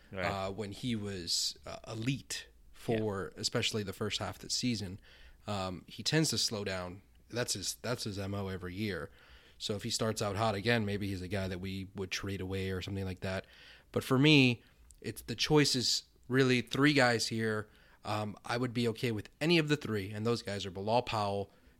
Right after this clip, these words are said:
Speaker 2: Doug Martin, and Larry Fitzgerald. Doug Martin, like Dale mentioned, is a great R B three with huge upside.
Speaker 3: Yeah, and that, the
Speaker 2: Uh,
Speaker 3: problem here, and I would, I would say Doug Martin,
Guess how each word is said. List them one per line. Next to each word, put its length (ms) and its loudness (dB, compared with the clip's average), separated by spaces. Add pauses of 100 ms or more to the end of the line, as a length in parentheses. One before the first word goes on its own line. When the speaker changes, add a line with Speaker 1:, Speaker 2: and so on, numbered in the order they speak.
(160)
Speaker 2:
Doug 240 2
Martin, 440 -4 (420)
and 140 -6
Larry 180 -6
Fitzgerald. 580 -8 (140)
Doug 180 0
Martin, 300 2
like 160 -4 (300)
Dale 180 2
mentioned, 540 -2
is 180 -2
a 100 -4
great 520 -2 (380)
R 140 2
B 180 -2
three 500 -4
with 300 -4 (300)
huge 720 0 (220)
upside. 380 -2 (180)
Speaker 3:
Yeah, 140 0 (140)
and 180 8
that, 100 4
the 80 4
Speaker 2:
Uh, 20 -6
Speaker 3:
problem 280 10
here, 340 4 (320)
and 180 -2
I 120 6
would, 280 2
I 80 4
would 140 2
say 220 4
Doug 240 -2
Martin, 340 -4